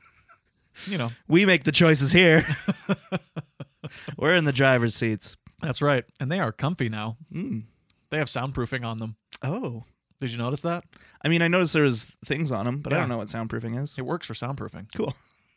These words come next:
Speaker 1: Yeah.
Speaker 2: <laughs>
Speaker 1: Uh,
Speaker 2: So it just soundproofs the chair? The chairs don't make noise.
Speaker 1: No, but you do.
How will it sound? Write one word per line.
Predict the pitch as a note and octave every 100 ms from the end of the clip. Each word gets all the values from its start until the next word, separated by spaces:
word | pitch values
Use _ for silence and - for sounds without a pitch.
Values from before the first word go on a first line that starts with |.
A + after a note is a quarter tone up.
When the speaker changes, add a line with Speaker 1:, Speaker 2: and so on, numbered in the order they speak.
| _ B2+
Speaker 1:
Yeah. | B2 G2+ _
Speaker 2:
<laughs> | - - - _ -
Speaker 1:
Uh, | B2 A2+ A2+ A2+
Speaker 2:
So | E3
it |
just | D#3+ -
soundproofs | E3+ E3 D#3+ E3 -
the |
chair? | - F3 G#3 B3
The | F3
chairs | C#4 A3
don't | B2+
make | -
noise. | - F#2 G#2+ A2+ - _ _ -
Speaker 1:
No, | C#3+ D3+ A#2 - _ _ -
but | A#2 A#2
you | C3
do. | B2 A2+ B2